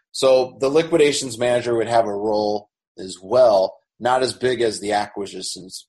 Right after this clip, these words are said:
manager, but they still had to maintain our current cash buyers list and also increase that cash buyer portfolio and database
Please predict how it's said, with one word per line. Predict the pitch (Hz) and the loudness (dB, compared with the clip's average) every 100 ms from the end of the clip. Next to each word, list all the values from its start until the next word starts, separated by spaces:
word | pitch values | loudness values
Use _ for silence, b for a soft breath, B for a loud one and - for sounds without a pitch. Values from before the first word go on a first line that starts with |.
| - | -12
manager, | 98 92 92 95 92 | -8 -8 -8 -12 -8
but | 98 92 - _ B - | -4 -4 -6 _ B -2
they | 113 120 110 | 2 2 2
still | - - 143 135 | -4 -2 0 2
had | 127 113 110 | 2 2 0
to | 117 110 104 101 - _ _ - | -4 -2 -2 -4 -10 _ _ -6
maintain | 107 107 104 127 127 | -4 -4 -4 -2 -2
our | 113 113 | 0 -2
current | - - 131 123 - | -2 -4 -2 -4 -4
cash | 117 113 - | 0 0 0
buyers | 110 107 107 | 2 2 0
list | 107 104 - - | -4 -4 -6 -6
and | 104 104 104 - _ _ | -6 -6 -6 -10 _ _
also | 117 113 - 113 107 | 2 2 2 -2 -2
increase | 107 104 - 175 143 - - - b b | -4 -12 -2 0 0 -2 -4 -6 b b
that | 113 107 - | 2 2 0
cash | - 113 110 - | 0 0 0 0
buyer | 101 101 101 95 87 _ _ | 4 4 2 -2 -6 _ _
portfolio | - 113 - 117 113 110 104 98 | -4 -4 -2 0 2 4 4 0
and | 98 101 | -2 -8
database | 95 104 101 98 92 - - | -4 -2 -2 -4 -4 -4 -4